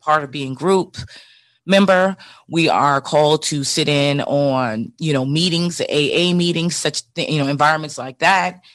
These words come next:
Um, and then also, again, the individual counseling, if you need it. There have been courses that I've taken that actually warned us. We had to fill out emergency contact information because of the level of the coursework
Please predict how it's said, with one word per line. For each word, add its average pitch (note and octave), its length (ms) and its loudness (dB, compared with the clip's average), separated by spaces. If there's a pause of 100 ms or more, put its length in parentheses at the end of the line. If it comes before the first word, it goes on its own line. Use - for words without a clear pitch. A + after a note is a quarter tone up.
(280)
Um, D#3 520 4
and G3 140 4
then F#3+ 100 4
also, F3 400 4
again, D#3 480 0
the D#3 120 -2
individual D#3 580 0
counseling, D3 640 -2 (260)
if D#3+ 180 0
you D#3 120 0
need D#3+ 200 0
it. C#3 80 0
There D3 100 0
have D3+ 160 0
been D3 100 0
courses F3+ 560 0
that D3+ 120 2
I've C#3+ 200 0
taken D3+ 500 0 (220)
that D3 120 2
actually D3+ 360 0
warned F#3+ 720 2
us. C3 320 -4
We D3+ 120 0
had C#3+ 120 0
to D3 80 -4
fill D3 240 0
out C#3 320 2 (480)
emergency E3 580 2
contact G3+ 720 -2
information C#3 580 -2
because C#3 580 0
of C#3+ 300 2
the C#3 100 -2
level D3+ 540 0 (500)
of E3+ 220 4
the D#3+ 80 0
coursework D3+ 920 2